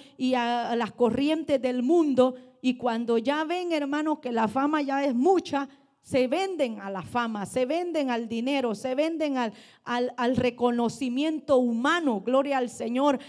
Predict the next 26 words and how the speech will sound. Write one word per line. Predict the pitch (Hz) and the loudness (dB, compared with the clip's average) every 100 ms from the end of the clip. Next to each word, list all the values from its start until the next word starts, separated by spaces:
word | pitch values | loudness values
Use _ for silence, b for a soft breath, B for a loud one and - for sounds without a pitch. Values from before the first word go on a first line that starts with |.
| B | B
a | - | -4
la | 247 240 | -2 0
vanagloria | 233 240 226 233 285 320 311 262 | 0 0 0 4 4 4 4 0
de | 240 | 0
la | 240 226 | -2 -4
vida, | 294 349 254 226 b b | -2 -2 -2 -2 b b
y | - 269 | -2 0
dejan | 254 320 - 311 | 2 0 0 0
de | 262 254 | 2 4
proclamar | 254 247 247 247 233 254 302 294 | 4 4 4 0 0 2 2 2
la | 254 208 | 0 0
gloria | 220 240 233 240 208 | 6 6 6 0 -4
de | 202 | -4
Dios, | 202 226 233 208 - B B | -2 6 6 6 -2 B B
dejan | 285 294 302 269 | 2 4 2 2
de | 254 | 4
engrandecer | 262 254 240 233 233 226 - 320 320 254 - - | 4 4 2 4 4 4 6 10 12 10 2 -4
la | 247 240 240 | 2 2 4
presencia | 233 - 277 269 254 269 233 | 0 4 4 4 4 2 2
de | 233 | 2
Dios | 226 285 285 | 2 4 4
a | 277 | 4
través | 254 240 240 247 | 2 2 4 4
de | 254 | 2
la | 233 | 2
música | 214 294 302 - 262 233 208 | 6 8 8 6 0 2 0